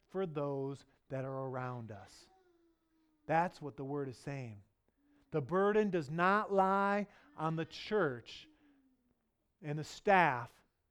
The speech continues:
initially. It leads us to the second category, where a woman is widowed and has no family. Let's look at, back to verse five.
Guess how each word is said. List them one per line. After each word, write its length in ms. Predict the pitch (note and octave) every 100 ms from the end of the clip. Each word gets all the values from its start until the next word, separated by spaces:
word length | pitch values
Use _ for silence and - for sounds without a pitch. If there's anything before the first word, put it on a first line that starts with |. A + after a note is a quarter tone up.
| _ _ _ -
initially. 800 | D3+ D#3 E3 - C3+ A#2 G2+ - _ _ _ _ _ _ _ _ _ _ -
It 80 | D3+
leads 200 | F#3+ G3
us 140 | F3
to 80 | F#3+
the 80 | E3+
second 460 | - A3 G3 D3 - _ _ _ _ F3+
category, 760 | F3 F3 F3+ C3 B2 A#2 A#2 - _ _ _ _ _
where 300 | D3 D#3+ E3
a 140 | D3+
woman 380 | D3 F3 G3+ F3+
is 220 | E3 C#3+
widowed 640 | C#3+ E3+ A3+ C3+ B2+ C3+ C3 _ _ _ -
and 120 | D3+
has 520 | B2 D3+ D3+ D3+ D3 F3 - _
no 300 | D#3+ C3+ C3+
family. 600 | C3 G3+ A#3 E3+ G#2+ G2+ _
Let's 220 | C3+ -
look 120 | E3 F3
at, 300 | D3 B2+ D3
back 240 | D3+ D3+
to 80 | D#3
verse 240 | D3 D#3
five. 420 | - G3 F#3 A2+